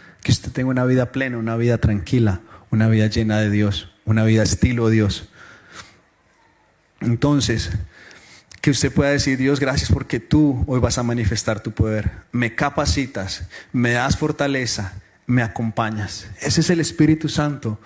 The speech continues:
el ayudador, el paracleto. Que el Espíritu Santo, yo quiero estar contigo hoy, yo quiero que vengas a mi vida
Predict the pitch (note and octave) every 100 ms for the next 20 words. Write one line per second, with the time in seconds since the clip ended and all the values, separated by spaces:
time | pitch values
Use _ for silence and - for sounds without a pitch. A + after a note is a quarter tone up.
0 | - - C#3+ D3+ C#3+ D3 D3 C#3 C#3+ B2
1 | - C3 A#2 B2+ C3 A#2+ - C3 C3 A#2+
2 | - _ - - _ _ _ _ - B2+
3 | - - D3+ D3+ D3+ C#3 - B2 A2+ C#3
4 | C3 - B2+ B2 B2+ A#2 A#2+ A#2 A2+ A2
5 | A2 C3+ C3+ - A#2+ B2+ E3+ F#3+ E3 D3+
6 | C#3 A#2+ G#2 F#2+